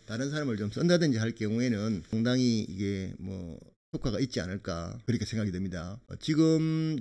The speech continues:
뭐 어느 고기든지 우리가 잘 잡아 올리기만 하면은 어느 정도 충분하게 회사 생활 하시는 분보다는 훨씬 더 낫지 않을까 하는 생각이 들고, 또 개인적으로 시간을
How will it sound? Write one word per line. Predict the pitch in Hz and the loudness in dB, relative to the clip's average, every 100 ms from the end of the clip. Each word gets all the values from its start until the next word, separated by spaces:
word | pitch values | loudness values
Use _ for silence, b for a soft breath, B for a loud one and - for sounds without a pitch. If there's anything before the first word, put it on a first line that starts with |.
| - _ - - | -6 _ -14 0
뭐 | 123 120 110 - | 2 4 0 2
어느 | 190 254 247 | 8 10 10
고기든지 | 175 196 175 123 110 117 135 90 85 b b b _ - | 10 10 10 6 4 6 4 4 -4 b b b _ 0
우리가 | 131 135 123 117 | 2 4 4 2
잘 | - 92 101 127 160 | -2 -6 -2 0 2
잡아 | 190 233 190 | 2 4 4
올리기만 | 156 180 131 113 107 | 4 4 4 4 2
하면은 | 147 135 101 92 101 98 101 - | 0 0 0 -2 -4 -6 -10 -4
어느 | 190 151 | -2 2
정도 | 123 120 117 117 113 101 - | 2 2 2 0 0 -4 -6
충분하게 | 180 196 151 135 123 101 90 - - | -2 2 2 2 2 0 -4 -6 2
회사 | - 160 | 6 6
생활 | 165 165 143 | 6 4 2
하시는 | 135 147 117 110 | -2 -2 0 0
분보다는 | 110 101 107 101 101 | 0 -2 -2 -4 -4
훨씬 | 131 151 156 | -4 -4 -2
더 | 123 | -2
낫지 | 98 87 - | -2 -4 -2
않을까 | 160 113 120 113 | 0 0 -2 -4
하는 | 98 | -4
생각이 | 113 104 98 | -4 -4 -2
들고, | 95 92 | -4 -6
또 | 95 | -8
개인적으로 | 98 113 147 165 143 123 | 0 2 4 4 4 2
시간을 | - 175 127 104 | 2 2 2 2